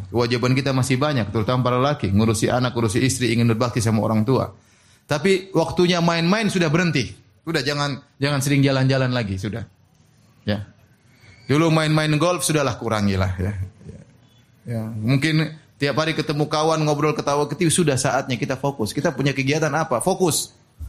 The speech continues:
An-, an-, Anda mau haji, Anda mau umroh, persiapkan, cari uang untuk umroh, untuk haji. Harus bikin jadwal kunjungi orang tua, ya. Harus bikin jadwal untuk silaturahmi, ya. Sudah. Saatnya memang sudah, sudah, jangan. Grup-grup left semua, ya.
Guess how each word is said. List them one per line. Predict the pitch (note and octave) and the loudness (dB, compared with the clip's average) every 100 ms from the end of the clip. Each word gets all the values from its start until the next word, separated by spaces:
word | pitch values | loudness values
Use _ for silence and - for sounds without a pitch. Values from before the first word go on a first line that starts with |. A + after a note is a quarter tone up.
| - _ _ - | -16 _ _ -4
An-, | B2+ | -2
an-, | C3 C#3 | 0 -2
Anda | C3+ C#3 | 0 0
mau | C3 | 2
haji, | B2 C3 A#2 C#3 | 2 2 0 0
Anda | B2+ C3 | 2 0
mau | C3 | 0
umroh, | C3+ C3+ D3 | 0 0 0
persiapkan, | C3+ C3+ C#3+ D3 A#2 | 0 0 0 -2 -6
cari | G2 A#2 C3 | -4 -4 -2
uang | C#3+ B2 | 0 -2
untuk | A#2 B2+ | -4 -4
umroh, | C#3 B2 | -2 -2
untuk | A2+ A2+ | -2 -2
haji. | C3+ C3 C#3+ C#3 - - _ _ | 0 0 -2 -4 -12 -20 _ _
Harus | B2 C3+ | 0 2
bikin | B2 C3+ B2+ | 2 2 4
jadwal | C3+ C3+ C#3 C3 | 2 2 2 2
kunjungi | C3 B2+ C3 B2 | 4 4 4 4
orang | B2+ B2+ | 2 2
tua, | D3 D3+ C#3+ - - _ | 4 4 0 -6 -20 _
ya. | - A#2+ C3 - _ _ _ _ _ | -4 -2 -4 -10 _ _ _ _ _
Harus | A#2 A#2+ C3 | -2 0 0
bikin | C3 C#3 C3 | 0 2 2
jadwal | C#3 C#3 C3+ | 2 0 2
untuk | C3+ A#2+ | 0 0
silaturahmi, | - C3+ B2+ C3+ D3+ C3+ D#3 D3+ - | 0 0 0 0 2 4 4 2 -2
ya. | A2+ A2+ | -6 -4
Sudah. | - G3 B2+ F#2+ - _ _ _ _ _ - | 0 2 0 -4 -14 _ _ _ _ _ -2
Saatnya | - G#3 G3+ A3+ | 0 0 0 0
memang | B3 G#3+ | 2 2
sudah, | G3 G3 F#3+ - - | 2 0 -2 -12 -4
sudah, | F#3 E3 | 0 2
jangan. | D3+ A#2 F#2 F#2 - | 0 0 -2 -4 -4
Grup-grup | B2 G#3 D#3+ G#3+ C4 G#3 | 0 2 4 2 2 2
left | A3 - | 0 2
semua, | G3 G3 | 4 4
ya. | A2+ | 2